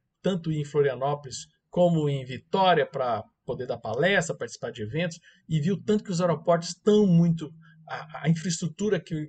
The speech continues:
que o privado colocou lá pra atrair mais voos, pra dar um bom atendimento, realmente sinaliza que a iniciativa privada é muito melhor do que uma estatal, do que um, um ente público pra tocar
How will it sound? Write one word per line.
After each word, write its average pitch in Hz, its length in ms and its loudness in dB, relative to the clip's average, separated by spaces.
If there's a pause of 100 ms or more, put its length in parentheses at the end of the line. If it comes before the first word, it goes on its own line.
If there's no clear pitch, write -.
que - 100 -4
o 143 80 -2
privado 143 520 -2
colocou 143 560 0
lá 135 240 0
pra - 140 -10
atrair 143 240 -6
mais 113 340 -10
voos, 143 320 -6
pra 127 140 -8
dar 139 140 -4
um 143 160 -8
bom 151 180 -2
atendimento, 135 680 -10 (380)
realmente 175 640 -2 (640)
sinaliza 175 580 0
que 170 100 -10
a 185 40 -2
iniciativa 170 360 -2
privada 160 440 -4
é 185 40 -2
muito 175 540 4
melhor 139 540 -2 (320)
do 147 180 -6
que - 100 -10
uma 147 140 -8
estatal, 127 760 -4 (260)
do 139 140 -14
que - 160 -10
um, 143 560 -8
um 139 60 -6
ente 160 240 -2
público 151 440 -8
pra - 140 -10
tocar 156 600 -4